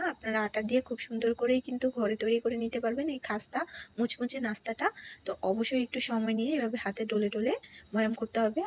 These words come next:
আর অবশ্যই দেখতে পাচ্ছেন, এইরকম হলে বুঝতে হবে ময়ামটা খুব সুন্দর করে হয়ে গেছে। তো এই পর্যায়ে নিয়ে নিয়েছি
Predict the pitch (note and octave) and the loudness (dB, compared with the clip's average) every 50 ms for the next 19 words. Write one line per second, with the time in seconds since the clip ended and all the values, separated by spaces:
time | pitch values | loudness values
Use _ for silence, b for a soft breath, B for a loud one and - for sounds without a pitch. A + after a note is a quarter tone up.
0 | G#4 - A3+ - - G#3+ - A#3 - - B3 A3 A3 - - A3 - G#3+ - - | 0 0 0 0 -2 -2 -2 -2 0 0 2 2 2 0 0 0 0 0 0 0
1 | D4+ D4+ D4 A3+ G#3 G#3+ A3 - B3 A#3+ G#3+ A#3 A3+ A3+ A#3 A#3 - - B3+ B3+ | -2 0 0 0 0 -2 0 0 -2 0 0 0 0 0 0 -2 -6 -4 -4 -2
2 | B3 C#4+ C#4+ C#4 A#3 G#3+ G3+ G#3+ A3+ - B3 - A3+ A#3 - - B3 A#3+ B3 B3 | 0 2 2 2 2 0 0 -2 -2 -4 -6 -8 -8 -10 -8 -6 -4 -4 -4 -2
3 | - B3 B3+ B3+ B3 A#3 A3+ B3 A3 A3+ - - D#4+ F4+ B B B B B B | 0 0 0 0 0 0 0 -2 -2 -4 -4 -6 -8 -8 B B B B B B
4 | B B B B A#3 B3 A#3+ A#3 - A#3+ A#3+ A#3 - B3 B3+ B3 A#3+ A#3+ A#3+ A#3 | B B B B 2 2 2 4 4 2 2 4 4 4 4 4 4 2 2 2
5 | A#3+ A#3 A#3 - C#4+ | 2 2 0 0 0